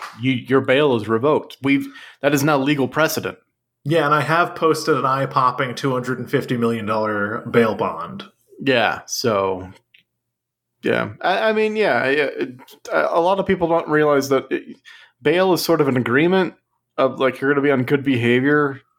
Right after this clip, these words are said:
Speaker 1: before your trial. You're, you're by no means, you know, off the hook.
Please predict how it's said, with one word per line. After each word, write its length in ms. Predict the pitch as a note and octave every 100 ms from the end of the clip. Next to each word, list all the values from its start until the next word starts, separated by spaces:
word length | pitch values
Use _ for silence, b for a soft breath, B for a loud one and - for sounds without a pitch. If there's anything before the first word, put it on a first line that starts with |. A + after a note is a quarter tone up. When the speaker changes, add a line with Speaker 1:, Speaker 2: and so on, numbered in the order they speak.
| _ _ _ C#3
Speaker 1:
before 340 | C3 C3+ C#3+
your 100 | C3
trial. 640 | A#2 - A#2 B2+ D3+ E3 -
You're, 220 | D3 D3+
you're 160 | D3 D3
by 240 | D3 D3+
no 200 | D#3 E3
means, 600 | D3 D#3 D3+ B2+ A#2 - b b b b _
you 80 | G3
know, 100 | D#3
off 260 | A#2+ C#3 C#3
the 100 | A#2+
hook. 500 | C#3 C#3+ C#3 -